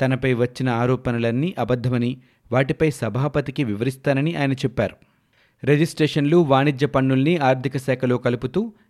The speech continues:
ఆంధ్రప్రదేశ్ ప్రభుత్వం ఇచ్చిన జీవోని నిలిపివేసింది. తాత్కాలికంగా దాన్ని నిలుపుదల చేస్తున్నట్లుగా తాజాగా మరో జీవోను ప్రకటించింది. తదుపరి జీవో వచ్చే వరకు నిలిపివేస్తున్నట్లు ఆ ఉత్తర్వుల్లో రాష్ట్ర ప్రభుత్వం పేర్కొంది. కాగా,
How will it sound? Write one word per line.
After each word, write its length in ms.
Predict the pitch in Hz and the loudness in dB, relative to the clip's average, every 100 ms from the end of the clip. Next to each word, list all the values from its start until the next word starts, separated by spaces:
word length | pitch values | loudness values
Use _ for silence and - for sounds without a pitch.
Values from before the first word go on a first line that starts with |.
| _ - | _ 0
ఆంధ్రప్రదేశ్ 540 | 160 165 151 135 135 - | 0 0 -2 -2 -2 -2
ప్రభుత్వం 460 | 127 131 131 135 | -2 -2 -2 -2
ఇచ్చిన 280 | 127 - 120 | -2 -2 -4
జీవోని 560 | 110 110 123 120 131 208 - - | -2 -2 -2 0 -2 -4 -10 -6
నిలిపివేసింది. 680 | 113 127 127 101 - 92 - _ _ _ _ _ | -2 0 -2 -2 -4 -10 -12 _ _ _ _ _
తాత్కాలికంగా 720 | 123 131 - 131 127 123 117 127 | -2 -2 -2 -2 0 -4 -2 -2
దాన్ని 260 | 123 123 | -2 -2
నిలుపుదల 420 | 117 117 117 123 | -2 -4 -2 0
చేస్తున్నట్లుగా 800 | 117 110 104 113 107 - 110 180 214 _ _ _ - | 0 -4 -8 -6 -6 -6 -2 -2 -4 _ _ _ 0
తాజాగా 340 | 151 175 185 | 0 0 0
మరో 300 | 156 123 151 | 0 2 0
జీవోను 440 | 131 139 131 127 | 0 0 0 0
ప్రకటించింది. 680 | 131 123 - 117 104 90 78 _ _ _ _ - | -2 -6 -6 -8 -6 -10 -14 _ _ _ _ -2
తదుపరి 380 | 147 160 156 139 | 0 0 -2 -2
జీవో 320 | 120 135 131 | -2 0 0
వచ్చే 320 | 120 123 135 | 0 -2 0
వరకు 300 | 123 123 135 | 0 0 -2
నిలిపివేస్తున్నట్లు 1000 | 120 113 123 117 117 - 110 110 175 220 - | -2 -2 -4 -4 -4 -6 -6 -4 -4 -4 0
ఆ 40 | |
ఉత్తర్వుల్లో 760 | 120 117 - 151 143 135 147 147 | 0 0 -2 -2 -2 0 -2 -2
రాష్ట్ర 320 | 120 131 135 135 | -2 -2 -2 -4
ప్రభుత్వం 440 | 135 139 - 139 | -4 -4 -2 -2
పేర్కొంది. 440 | 135 127 98 85 - _ _ _ _ _ _ _ | -2 -4 -8 -10 -14 _ _ _ _ _ _ _
కాగా, 260 | 151 165 190 | 2 2 4